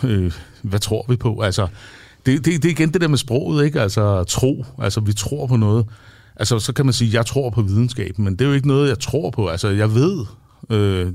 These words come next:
de ting, jeg ved igennem videnskaben. Det er noget at gøre med, hvordan man producerer videnskab på, ikke?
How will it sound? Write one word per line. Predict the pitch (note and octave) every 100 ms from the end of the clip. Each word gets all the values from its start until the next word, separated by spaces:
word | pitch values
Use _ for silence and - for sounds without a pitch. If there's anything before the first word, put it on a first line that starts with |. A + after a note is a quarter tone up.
| -
de | A2+
ting, | B2+ A#2+
jeg | G#2+
ved | A#2 A#2
igennem | A#2 G#2 G#2+ G2+ - G2
videnskaben. | G#2 G#2+ G#2 D#2+ E2+ F2 - - - -
Det | C3
er |
noget | C3+ C3
at | B2
gøre | A#2+ G2
med, | G#2+ G#2
hvordan | G2 G2+
man | A2
producerer | F#2+ G#2 F2+ F#2 F2 D#2+ D#2
videnskab | F#2+ C#3 C#3 - -
på, | D#2+ G#2+
ikke? | B2